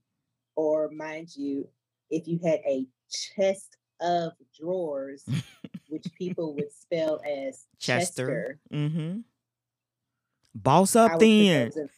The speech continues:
Speaker 1: the paper.
Speaker 2: <laughs> It's levels to this. <laughs>
Speaker 1: I would put the, baby, and the abbreviations they would come up with trying to save money,
Speaker 2: Mm-hmm.
Speaker 1: like,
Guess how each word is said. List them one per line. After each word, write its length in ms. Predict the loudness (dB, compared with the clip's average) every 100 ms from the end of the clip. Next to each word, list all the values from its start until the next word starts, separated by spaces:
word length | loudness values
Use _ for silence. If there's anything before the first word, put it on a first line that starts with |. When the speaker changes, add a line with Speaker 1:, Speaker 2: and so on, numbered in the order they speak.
| -8
Speaker 1:
the 40 |
paper. 100 | -8 -6 -10 _ -12 -12 _ -6
Speaker 2:
<laughs> 120 | -4 4
It's 160 | 6 6
levels 460 | 8 8 8 4 4
to 120 | 4
this. 640 | 6 6 6 0 -4 2
<laughs> 260 | 2 2 0 0 0 0 0 _ -6 -6 -2 -2 0
Speaker 1:
I 120 | 0
would 160 | 0 0 -2
put 160 | -2 -4
the, 100 | -10 -4 -4 -4 -12 _ -4 -2
baby, 420 | 0 -2 -2 -4
and 100 | -8
the 160 | -10 -10
abbreviations 960 | -10 -8 -10 -8 -2 0 -2 -4 -8
they 140 | -6 -6
would 140 | -6 -8
come 200 | -8 -6
up 160 | -8 -6
with 240 | -8 -8
trying 240 | -10 -8
to 80 | -6
save 480 | -6 -2 0 0 -4
money, 400 | -8 -6 -6 -2
Speaker 2:
Mm-hmm. 680 | 0 2 2 0 0 -2 -2
Speaker 1:
like, 320 | -2 0 -2